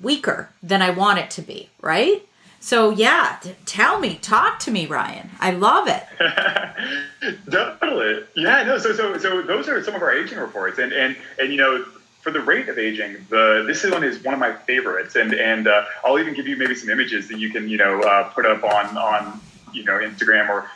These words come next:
Speaker 2: to anyone listening to this podcast. But this rate of aging is one that's my favorite because it tells you instantaneously how your behaviors are doing. It's also so precise that you can actually measure this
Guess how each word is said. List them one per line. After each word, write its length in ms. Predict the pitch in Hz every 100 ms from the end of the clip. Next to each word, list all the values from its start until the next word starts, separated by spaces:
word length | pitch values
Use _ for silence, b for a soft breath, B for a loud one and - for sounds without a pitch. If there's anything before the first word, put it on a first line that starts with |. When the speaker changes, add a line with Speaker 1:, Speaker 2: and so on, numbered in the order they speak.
| -
Speaker 2:
to 60 |
anyone 220 | 127 123 110
listening 260 | 107 107
to 120 | 104
this 100 | 98
podcast. 640 | - 135 160 - 101 90 -
But 80 | -
this 180 | 143
rate 160 | 170 226
of 80 | -
aging 440 | 147 202 113 104 B B -
is 300 | 123 123 110
one 240 | 123 147
that's 200 | - - 135 -
my 240 | 120 123
favorite 460 | 120 - 175 123 -
because 200 | - 120
it 80 | 123
tells 240 | 160 151
you 80 | 143
instantaneously 1400 | 135 147 - _ _ _ - 120 110 143 143 139 123 -
how 160 | 98 113
your 140 | 107
behaviors 440 | 107 104 101 98 95
are 60 |
doing. 280 | 92 98 92 - B B
It's 120 | 117 165
also 220 | 185 180
so 160 | -
precise 600 | 147 127 - 143 147 156
that 120 | - 143
you 80 |
can 120 | - 147
actually 280 | 156 160
measure 220 | 127 135 139
this 280 | 120 -